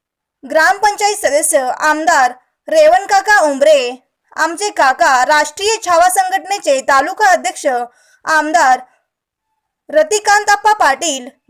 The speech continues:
ज्येष्ठ व्यक्ती आमदार आप्पासाहेब सुरवसे, शरद काटे, राष्ट्रवादीचे नेते नागेश माने, निलेश मोरे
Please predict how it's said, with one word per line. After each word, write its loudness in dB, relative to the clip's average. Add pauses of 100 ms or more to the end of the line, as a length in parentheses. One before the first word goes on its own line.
ज्येष्ठ 0 (100)
व्यक्ती -2 (180)
आमदार 0
आप्पासाहेब 0
सुरवसे, -2 (340)
शरद 0
काटे, 2 (300)
राष्ट्रवादीचे -2
नेते 0 (180)
नागेश -2
माने, 0 (440)
निलेश -2
मोरे 0